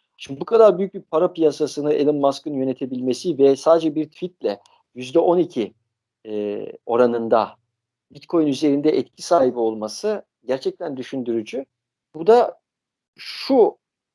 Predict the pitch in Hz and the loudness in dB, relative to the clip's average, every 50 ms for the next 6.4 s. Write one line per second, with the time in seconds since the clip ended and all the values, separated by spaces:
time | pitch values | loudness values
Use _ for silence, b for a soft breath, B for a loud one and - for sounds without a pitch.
0 | _ _ _ _ _ _ _ _ _ _ _ _ _ _ _ _ - - - 143 | _ _ _ _ _ _ _ _ _ _ _ _ _ _ _ _ -10 -2 2 4
1 | 143 143 135 - - - 127 127 123 123 120 117 120 131 135 123 117 117 113 _ | 6 6 4 2 -2 -6 -2 0 0 0 0 0 0 2 2 2 2 -2 -6 _
2 | - - 156 143 127 110 110 120 151 190 - _ _ _ _ _ _ _ _ _ | -8 -4 -2 -2 -2 -2 -4 -6 -8 -8 -10 _ _ _ _ _ _ _ _ _
3 | _ _ _ _ _ _ _ _ _ _ _ - - - 143 147 147 147 147 147 | _ _ _ _ _ _ _ _ _ _ _ -18 -8 0 2 2 4 4 4 2
4 | 135 139 - - 147 139 139 131 151 208 262 247 _ _ _ _ _ _ _ _ | 2 -4 -8 -4 0 0 0 2 0 -2 -4 -6 _ _ _ _ _ _ _ _
5 | _ _ _ _ _ _ _ _ _ _ _ _ _ _ - 170 185 202 208 208 | _ _ _ _ _ _ _ _ _ _ _ _ _ _ -8 -6 -2 -2 0 -2
6 | 208 202 - - - - - | -2 -4 -8 -14 -20 -20 -20